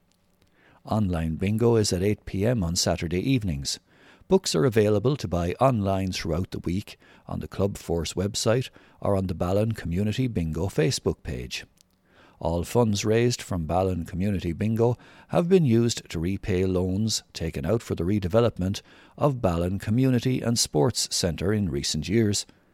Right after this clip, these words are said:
and will continue to be used to fund this and other similar community needs in the future.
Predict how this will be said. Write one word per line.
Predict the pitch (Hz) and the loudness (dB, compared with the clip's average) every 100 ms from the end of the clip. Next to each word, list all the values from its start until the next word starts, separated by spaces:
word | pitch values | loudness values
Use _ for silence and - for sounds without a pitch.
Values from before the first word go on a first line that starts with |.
| _ - | _ -14
and | - 65 | -12 -8
will | 69 67 | -8 -8
continue | - - 160 156 131 | -8 -2 2 2 0
to | 107 | 0
be | 104 | 0
used | 95 98 101 - - | 2 2 0 -4 -6
to | - | -6
fund | - 170 143 | 2 2 4
this | 95 101 - - - - | 2 0 0 -6 -18 -2
and | 135 | 2
other | 147 131 95 - | 4 4 2 0
similar | - 98 65 67 | -2 0 -2 -6
community | - 92 101 98 98 | -4 0 0 0 -2
needs | 92 92 92 - | 0 0 -2 -4
in | - 98 67 | -6 -6 -6
the | - | -4
future. | 110 98 - 62 | -2 -2 -4 -8